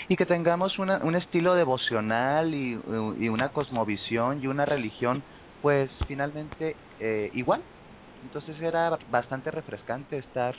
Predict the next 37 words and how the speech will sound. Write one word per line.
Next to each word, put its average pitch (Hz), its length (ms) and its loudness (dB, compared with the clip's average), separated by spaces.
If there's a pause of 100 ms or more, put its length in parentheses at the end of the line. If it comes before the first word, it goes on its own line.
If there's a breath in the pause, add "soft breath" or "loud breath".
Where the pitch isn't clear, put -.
(140)
en, 107 580 -8 (720 loud breath)
más 185 260 2
que, 202 240 -4 (140)
claro, 139 240 0
estoy 117 200 -6
muy 127 160 -10
contento 135 460 -8
de 131 100 2
haber 107 260 0
ido 117 340 0
a 113 120 2
nivel, 92 380 -6 (120)
pues, 107 160 -2
personal 101 520 0
y 135 40 -6
profesional, 98 880 -2
eh, 107 340 0
a 87 100 6
un 95 160 -2
evento 113 320 0
imp-, 120 160 -6 (240)
tan 113 220 2
lejos 143 360 -2
a 131 60 -10
impartir 104 420 -4
una 123 200 -4
conferencia. 123 580 0 (640 loud breath)
Fue 147 140 6
muy 170 280 0
enriquecedor 131 640 -2
a 131 40 2
nivel 120 320 -2
espiritual 120 720 0
y 131 60 0
a 135 40 0
nivel, 107 640 0
em, 117 640 2